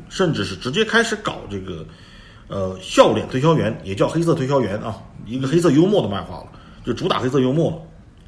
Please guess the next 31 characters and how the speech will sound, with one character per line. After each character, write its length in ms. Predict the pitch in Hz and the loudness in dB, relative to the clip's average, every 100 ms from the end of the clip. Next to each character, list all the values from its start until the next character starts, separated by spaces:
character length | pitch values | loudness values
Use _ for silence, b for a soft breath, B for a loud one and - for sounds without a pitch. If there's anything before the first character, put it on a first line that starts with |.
| B B B B | B B B B
而 120 | 160 | 2
这 120 | 294 | 4
一 80 | 262 | 2
时 180 | - 135 | 2 -2
期， 200 | - 135 | -2 -2
这 80 | 120 | 0
个 40 | |
藤 100 | 170 | 0
本 100 | 185 | 0
弘 260 | 107 120 135 | 0 -2 -2
是 140 | 156 | -4
彻 340 | - - 320 | -4 0 2
底 180 | 156 98 | 0 -4
陷 200 | - 117 | -4 -2
入 80 | 101 | 0
到 140 | 104 | 0
了 60 | 90 | -2
创 180 | - 101 | -6 -6
作 100 | 92 | -6
低 140 | 95 | -8
谷， 120 | - - B B B B B B | -10 -14 B B B B B B
他 200 | 208 226 | -2 0
的 80 | 226 | 0
很 320 | - 92 92 | -2 -4 0
多 180 | 180 208 | 2 0
次 380 | - 202 143 85 | -2 -2 -2 -2
尝 340 | - 85 107 | -8 -8 -8
试 160 | - 107 | -6 -4
和 120 | 117 | -4
转 180 | - 87 | -4 -6
型 180 | 87 | -12